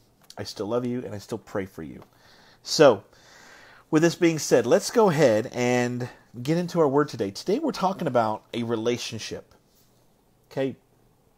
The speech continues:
And this is that relationship between Jesus and his disciples. Now, speaking of relationships, I want to encourage you, if you're watching, um, feel free to ask questions during the live feed,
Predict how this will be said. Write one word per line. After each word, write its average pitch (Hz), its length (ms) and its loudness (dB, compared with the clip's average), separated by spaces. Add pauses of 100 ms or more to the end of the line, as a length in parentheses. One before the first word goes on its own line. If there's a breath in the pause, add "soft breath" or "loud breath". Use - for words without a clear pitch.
(640 soft breath)
And 151 120 -2
this 180 160 0
is 196 120 2
that 175 160 4
relationship 151 500 2
between 123 320 -8
Jesus 110 320 -4
and 107 80 -10
his 98 120 -8
disciples. - 460 -12
Now, 175 220 -2
speaking 156 320 -2
of 143 80 0
relationships, 113 580 -4
I - 60 -10
want 220 140 -2
to 202 60 -4
encourage 117 360 -4
you, - 100 -10
if 135 160 -10
you're 233 120 -4
watching, 113 540 -4 (580 soft breath)
um, 107 580 0 (340)
feel 262 220 -2
free 208 220 4
to 147 100 4
ask 143 240 4
questions 135 500 -4
during 123 300 0
the 107 80 0
live 101 280 -2
feed, 98 380 -8